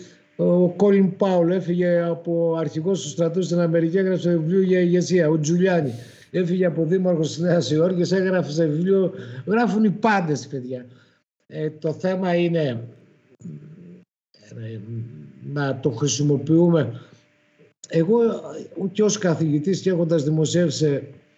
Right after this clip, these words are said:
αρκετά επιστημονικά περιοδικά έξω, αλλά αυτά δεν ενδιαφέρουν τον, ε, το ευρύ κοινό,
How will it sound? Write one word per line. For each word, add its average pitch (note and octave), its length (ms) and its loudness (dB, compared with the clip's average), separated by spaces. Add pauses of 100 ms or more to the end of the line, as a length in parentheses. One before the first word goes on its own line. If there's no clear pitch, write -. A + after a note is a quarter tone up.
(220)
αρκετά D#3 440 0
επιστημονικά D#3 760 0
περιοδικά D3 500 0
έξω, D3 320 0
αλλά E3 100 2
αυτά D#3 220 -2
δεν D#3 160 2
ενδιαφέρουν D3+ 600 0 (680)
τον, C#3+ 260 2
ε, C#3 120 0 (1400)
το D#3+ 100 2
ευρύ D3 240 2
κοινό, D3 500 -2